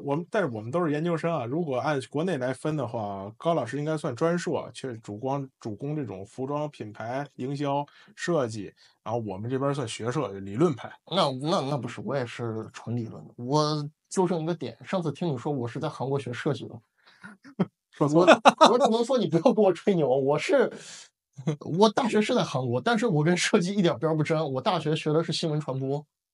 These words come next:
Speaker 1: 啊，我刚知道。
Speaker 2: 对，就是，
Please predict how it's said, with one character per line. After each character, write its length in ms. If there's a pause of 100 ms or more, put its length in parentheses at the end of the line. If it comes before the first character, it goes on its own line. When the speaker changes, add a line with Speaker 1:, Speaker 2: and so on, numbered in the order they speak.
(280)
Speaker 1:
啊， 640
我 100
刚 220
知 140
道。 120 (800)
Speaker 2:
对， 240 (220)
就 120
是， 300